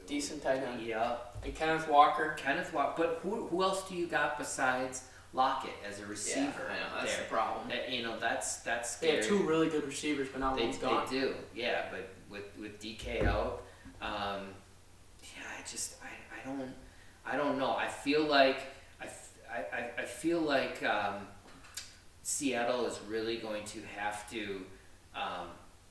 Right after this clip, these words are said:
Speaker 2: like, slow the game down and just kinda make it a, a, a, a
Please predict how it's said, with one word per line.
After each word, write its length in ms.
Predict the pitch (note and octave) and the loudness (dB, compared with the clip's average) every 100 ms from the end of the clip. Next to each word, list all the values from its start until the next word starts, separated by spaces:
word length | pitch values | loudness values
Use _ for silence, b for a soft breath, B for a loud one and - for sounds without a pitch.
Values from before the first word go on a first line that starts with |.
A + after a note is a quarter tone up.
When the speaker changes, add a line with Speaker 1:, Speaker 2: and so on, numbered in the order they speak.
| - - - - - | -20 -20 -20 -20 -8
Speaker 2:
like, 160 | - - | -6 -4
slow 400 | - C3+ A#2+ A#2+ | -4 -2 0 0
the 60 | |
game 300 | A2 G#2+ A2+ A#2+ | -2 -6 -4 0
down 260 | B2 C3 | 2 2
and 100 | A2+ | -2
just 240 | G#2 - - | -4 -6 -6
kinda 180 | A2 F#2+ | -8 -6
make 200 | G2+ G#2+ | -8 -6
it 60 | G#2 | -4
a, 40 | |
a, 1120 | G2 - G2 F#2+ F#2+ F#2 F2+ F2 F2 - | -4 -4 -4 -4 -6 -6 -6 -8 -12 -16
a, 20 | |
a 40 | - | -10